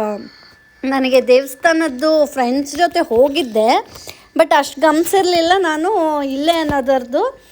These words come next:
ಆ, ಸುಮ್ನೆ ಆಗ್ಬಿಟ್ಟಿದ್ದೆ. ಆಮೇಲೆ ಅಯ್ಯೋ, ಇದು ಮದುವೆ ಮುಂಚೆ ಬಂದಿದ್ನಲ್ಲ ಈ ದೇವಸ್ಥಾನಕ್ಕೆ, ಹೋಗೋಣ ಅಂತ ಮೊನ್ನೆ ಅನಿಸ್ತು,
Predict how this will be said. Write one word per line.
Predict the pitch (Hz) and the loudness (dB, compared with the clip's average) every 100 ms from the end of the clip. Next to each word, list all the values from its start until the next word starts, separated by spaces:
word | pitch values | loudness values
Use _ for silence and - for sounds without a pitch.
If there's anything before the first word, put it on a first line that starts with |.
| - - - | -20 -20 -10
ಆ, | 302 294 | -4 -4
ಸುಮ್ನೆ | 294 339 415 339 | 0 0 2 2
ಆಗ್ಬಿಟ್ಟಿದ್ದೆ. | 269 285 269 277 214 226 - - - - | 0 -6 -4 -4 0 -2 -4 -16 -20 -2
ಆಮೇಲೆ | 262 294 381 381 | 0 2 0 0
ಅಯ್ಯೋ, | 330 285 302 | 0 -2 -2
ಇದು | 330 269 277 | -4 -4 -2
ಮದುವೆ | 233 240 | 0 0
ಮುಂಚೆ | 311 320 294 339 | 2 0 0 0
ಬಂದಿದ್ನಲ್ಲ | 269 254 262 294 277 269 262 | 2 2 0 -4 -2 0 2
ಈ | 254 247 | 0 -2
ದೇವಸ್ಥಾನಕ್ಕೆ, | 202 240 254 - 294 269 247 - 262 262 | -2 -2 -4 -4 -2 -2 -8 -4 -2 0
ಹೋಗೋಣ | 254 254 269 269 294 285 | 0 2 2 2 0 2
ಅಂತ | 269 254 311 | 0 -2 -2
ಮೊನ್ನೆ | 320 254 247 | -2 -2 -4
ಅನಿಸ್ತು, | 269 247 247 285 - - 247 | -4 -2 -4 -6 -8 -2 0